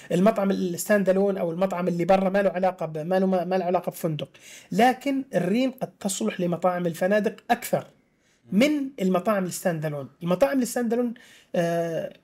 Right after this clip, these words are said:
ال-، الناس اللي فتحت بعدنا، آه، ما في رجل على المكان، وبيدوروا إنهم يطلعوا من، من جزيرة الريم. آه، فهي مغامرة. وأنا قضيت شهور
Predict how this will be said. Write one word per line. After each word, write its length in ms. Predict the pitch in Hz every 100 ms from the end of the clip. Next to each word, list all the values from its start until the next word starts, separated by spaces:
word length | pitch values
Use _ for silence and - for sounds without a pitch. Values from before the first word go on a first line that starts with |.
| -
ال-، 200 | 196 190
الناس 320 | 190 226 240
اللي 100 | 233
فتحت 300 | 220 226 -
بعدنا، 500 | 190 180 196 196 247 254 _ _ _ -
آه، 240 | 165 165
ما 120 | 190
في 140 | 240 254
رجل 240 | 247 233
على 100 | 185
المكان، 380 | 180 175 226 185 -
وبيدوروا 600 | 165 170 180 214 233 262
إنهم 180 | 226 214
يطلعوا 240 | 233 202
من، 240 | 190 180
من 160 | 175 180
جزيرة 280 | 170 190 214
الريم. 300 | 208 226 240 - _ _ _ _ _ _ _ _
آه، 220 | 156 156
فهي 320 | 151 170 208
مغامرة. 500 | 214 196 220 175 151 - - - -
وأنا 260 | 202 262
قضيت 420 | 254 226 208 254 247
شهور 560 | - 190 247 226 190